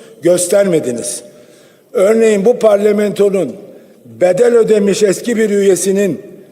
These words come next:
bir kadının, bir annenin, bir torun sahibi anneannenin,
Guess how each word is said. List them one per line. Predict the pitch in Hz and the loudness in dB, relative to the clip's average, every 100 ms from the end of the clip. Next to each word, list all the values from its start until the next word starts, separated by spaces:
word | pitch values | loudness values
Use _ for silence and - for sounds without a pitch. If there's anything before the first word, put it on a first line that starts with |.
| - | -20
bir | 127 208 226 | -6 -2 -2
kadının, | - 196 202 208 220 160 - - - - - _ _ _ | 0 0 2 2 0 -2 -10 -20 -20 -20 -20 _ _ _
bir | 135 214 | -2 0
annenin, | 226 226 247 247 202 143 117 - - - - | 2 2 2 2 2 -4 -8 -14 -20 -20 -16
bir | 131 208 214 | -4 -2 0
torun | 196 190 254 | 0 2 0
sahibi | - 226 208 202 226 226 | 0 2 2 2 0 0
anneannenin, | - 165 190 226 226 196 151 | -2 -2 2 2 2 0 -2